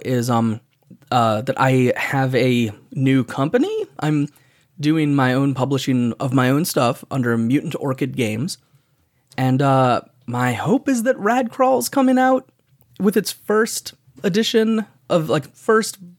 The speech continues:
you know, minimum viable product edition, uh, in the year twenty twenty-one. That I, I'm hoping to get it in under the wire. Uh, and, uh, we'll see. And that's my, uh, skirmish roguelike, uh,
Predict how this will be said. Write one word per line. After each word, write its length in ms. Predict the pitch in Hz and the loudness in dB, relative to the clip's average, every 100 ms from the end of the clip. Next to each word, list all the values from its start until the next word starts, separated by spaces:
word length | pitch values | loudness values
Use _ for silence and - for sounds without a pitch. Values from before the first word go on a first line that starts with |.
| _ | _
you 160 | 226 233 | 0 2
know, 280 | 185 135 165 | 2 0 -2
minimum 640 | 160 151 165 220 247 226 | -6 -4 0 2 4 2
viable 320 | 190 196 190 170 | 2 0 0 -2
product 400 | 196 180 175 165 | 0 2 2 2
edition, 420 | 165 147 151 135 - _ _ _ - | 0 2 0 -2 -4 _ _ _ -2
uh, 280 | 139 127 117 | 2 2 2
in 140 | 170 | 0
the 60 | 165 | 0
year 200 | 160 160 | 2 2
twenty 280 | 147 160 151 | 0 0 0
twenty-one. 500 | 151 143 120 104 78 _ _ _ _ _ - | 0 0 0 -2 -8 _ _ _ _ _ -4
That 120 | 139 | 0
I, 160 | 131 120 | 0 0
I'm 120 | 135 | 0
hoping 240 | 165 180 | 0 0
to 40 | 185 | 0
get 140 | 170 | 2
it 100 | 170 | 2
in 120 | 170 | 2
under 180 | 165 160 | 2 2
the 100 | 151 | 2
wire. 440 | 135 120 120 113 - _ _ _ _ _ _ _ - | 2 2 2 -2 -6 _ _ _ _ _ _ _ -6
Uh, 520 | 110 104 101 98 - - _ _ _ _ _ _ | -2 -2 -2 -4 -8 -14 _ _ _ _ _ _
and, 220 | 135 165 | -4 -2
uh, 120 | 156 160 | 0 0
we'll 100 | 180 | -2
see. 320 | - 233 180 - - | -2 -2 -4 -10 -4
And 120 | 147 | 0
that's 180 | 156 151 | 0 0
my, 300 | 156 143 139 | -2 0 0
uh, 260 | 131 120 | 0 0
skirmish 840 | 110 - - - 160 156 156 131 - | -2 -4 -6 -2 0 2 0 -2 -4
roguelike, 920 | 113 135 147 135 139 131 127 - - | -2 2 2 2 2 2 0 -4 -6
uh, 600 | 127 123 117 110 113 117 | -2 0 0 -2 -4 -6